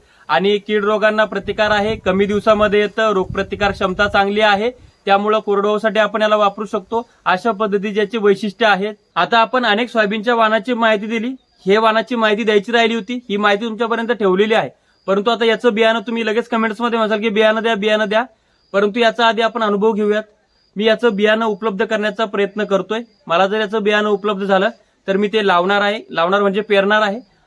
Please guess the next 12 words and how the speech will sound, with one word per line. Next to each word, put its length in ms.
आणि 180
पेरणी 320
केल्यानंतर 520
आपण 260
त्याची 260
डेमो 300
तुमच्यासमोर 520
ठेवणार 320
आहे. 140
रोपावस्था, 640
फुलावस्था, 600
शेंगावस्था 600